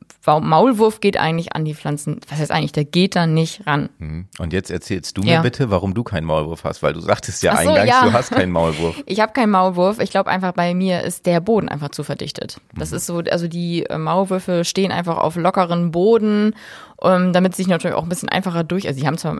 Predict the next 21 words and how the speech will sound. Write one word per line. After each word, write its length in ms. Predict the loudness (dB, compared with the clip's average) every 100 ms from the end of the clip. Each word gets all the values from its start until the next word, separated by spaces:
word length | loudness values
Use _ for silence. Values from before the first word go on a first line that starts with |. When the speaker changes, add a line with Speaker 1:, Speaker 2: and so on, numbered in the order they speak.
| -4
Speaker 1:
immens 380 | -2 0 -2 -2
Kraft, 340 | 0 0 0
aber 160 | -2 0
damit 240 | -2 -2
sie 60 | -6
sich 80 | -4
da 80 |
einfach 220 | -4 -2 0
durchbuddeln 720 | 0 -2 _ 0 2 2 0
können. 220 | -2 -2
Und 200 | -2 -2
bei 100 | 0
mir 220 | 2 0
ist 80 | -2
es 120 | -6
einfach, 260 | -4 -4 0
mein 240 | 2 2
Boden 300 | 2 0 0
ist, 120 | -2 -2
glaub 160 | 0
ich, 140 | -2